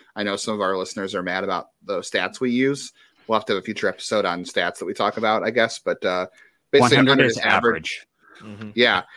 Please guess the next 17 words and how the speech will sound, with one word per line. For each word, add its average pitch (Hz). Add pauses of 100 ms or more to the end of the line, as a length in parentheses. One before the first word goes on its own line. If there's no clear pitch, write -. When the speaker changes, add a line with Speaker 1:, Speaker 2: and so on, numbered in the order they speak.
(240)
Speaker 1:
So 123
Sean 147
Murphy 151
projected 131
one 120
eighteen 113
this 107
year 113
by 98
Steamer. 123 (360)
He 175
Speaker 3:
And 156
Speaker 1:
would 143
be 131
Speaker 3:
important 110
Speaker 1:
the 107
Speaker 3:
too, 110